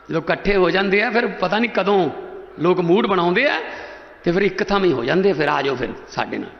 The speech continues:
ਸੋ ਇਸ ਕਰਕੇ ਲੋਕਾਂ ਨੂੰ ਇਹ ਟਿੱਚ ਸਮਝਦੇ ਸੀ, ਟਿੱਚ। ਸੋ ਇਸ ਕਰਕੇ ਇਹ ਫਰਕ ਹੈ।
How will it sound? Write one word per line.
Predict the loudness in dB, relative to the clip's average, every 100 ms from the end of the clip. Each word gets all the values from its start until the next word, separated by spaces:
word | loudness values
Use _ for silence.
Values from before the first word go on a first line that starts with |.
| -20 -20 -20 _ _ _ _
ਸੋ | -8
ਇਸ | -6 -2
ਕਰਕੇ | -4 -2 -2
ਲੋਕਾਂ | -2 -2 -2
ਨੂੰ | 0 -2
ਇਹ |
ਟਿੱਚ | -2 -4 -4
ਸਮਝਦੇ | -4 -2 -2
ਸੀ, | -4 -4
ਟਿੱਚ। | -4 -4 -6 -10 -10 -18 -20 -20 _ _ -20 -20 -20 -20 _ _ _ _ _ _
ਸੋ | -4
ਇਸ | -2
ਕਰਕੇ | -2 -4 0 2 2 -2 -12 -16 -8
ਇਹ | -4
ਫਰਕ | -2 -2 -4 -4
ਹੈ। | -4